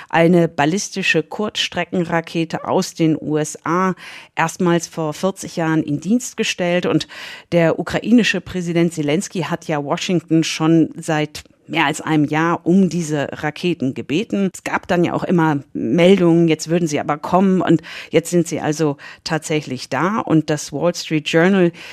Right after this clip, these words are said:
zitiert einen U-S-Offiziellen und danach hat Zelensky bei seinem Besuch in Washington im September bei U-S-Präsident Biden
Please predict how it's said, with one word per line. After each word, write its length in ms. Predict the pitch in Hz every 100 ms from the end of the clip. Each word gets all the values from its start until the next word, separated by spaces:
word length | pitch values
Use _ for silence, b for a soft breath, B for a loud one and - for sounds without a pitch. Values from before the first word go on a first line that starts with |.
| B
zitiert 520 | - 170 - 185 180
einen 320 | - 160 160 156
U-S-Offiziellen 1080 | 156 - 185 - 160 165 - 165 156 156 156
und 240 | 156 143
danach 460 | 120 165 175 160 160
hat 120 | -
Zelensky 680 | 160 147 160 185 - 180 165
bei 220 | 156 147
seinem 560 | 147 143 165 185 175 160
Besuch 560 | 143 151 165 180 - B B B
in 220 | - 175
Washington 880 | 165 165 - 180 170 - 160 160 156 -
im 180 | 160 151
September 600 | 147 - 180 214 202 185
bei 260 | 160 151
U-S-Präsident 960 | 131 147 - - 156 151 147 143 147 -
Biden 500 | 123 147 160 160